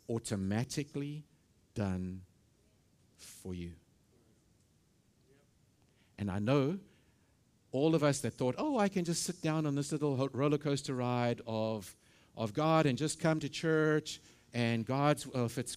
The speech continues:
comes, then it's God's will. If it doesn't come, it's God's will."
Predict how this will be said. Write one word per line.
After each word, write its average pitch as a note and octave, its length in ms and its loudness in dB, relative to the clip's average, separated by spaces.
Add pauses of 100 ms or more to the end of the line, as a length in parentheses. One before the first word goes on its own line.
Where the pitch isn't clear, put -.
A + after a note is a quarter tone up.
comes, A3 400 2
then D3 140 0
it's D3 160 -4
God's D3+ 320 -4
will. D3 200 0
If B2 100 -4
it A2+ 100 -6
doesn't F3 320 0
come, E3+ 400 0
it's - 120 -10
God's A#2 340 -4
will." F#2+ 280 -6